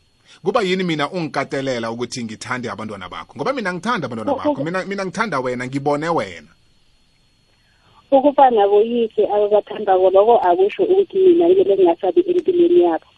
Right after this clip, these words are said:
Speaker 1: Okay.
Speaker 2: Ngoba mase sekumele ngibashiye ekhaya, kusho ukuthi sekumele ngibabone mangithola ithuba lokuya ekhaya.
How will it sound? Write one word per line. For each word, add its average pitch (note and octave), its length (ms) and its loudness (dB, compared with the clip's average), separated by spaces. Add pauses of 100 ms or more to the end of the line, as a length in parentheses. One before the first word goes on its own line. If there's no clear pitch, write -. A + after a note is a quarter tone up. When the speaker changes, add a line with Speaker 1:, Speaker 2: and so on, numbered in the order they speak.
(1700)
Speaker 1:
Okay. F3+ 400 -16 (560)
Speaker 2:
Ngoba G3 360 4 (120)
mase A3+ 380 2
sekumele A#3 400 0
ngibashiye G3 440 0
ekhaya, G3 320 2
kusho G3 180 0
ukuthi - 220 -8
sekumele A3 380 4
ngibabone G3 680 2 (600)
mangithola G#3 520 2
ithuba G3 400 0
lokuya F3 280 2
ekhaya. D#3+ 420 -6